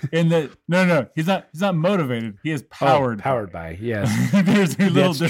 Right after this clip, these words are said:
Speaker 1: difference
Speaker 2: That's
Speaker 1: there.
Speaker 2: true. He's still motivated by, I guess, the, the
Speaker 1: Yes.
Speaker 2: wanton destruction of the universe, but
Speaker 1: Yeah, well, I, th-, I, I think he's motivated because he believes that's his purpose. He's like, "This is what I was meant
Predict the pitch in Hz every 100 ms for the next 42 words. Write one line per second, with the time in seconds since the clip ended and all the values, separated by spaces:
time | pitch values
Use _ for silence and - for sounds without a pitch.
0 | 107 - 110 120 120 101 82 - 139 240
1 | 214 175 139 120 104 101 95 95 95 -
2 | 90 90 - - 90 - - 104 101 95
3 | 85 80 - 95 - - 85 85 95 85
4 | 78 76 - 80 80 - - - _ _
5 | _ _ - 196 175 208 190 196 262 233
6 | 269 302 262 330 294 190 190 196 180 170
7 | 143 135 131 120 123 131 135 113 104 123
8 | - 107 - 120 110 87 - - 123 104
9 | 113 101 151 - 175 143 151 143 131 131
10 | 107 123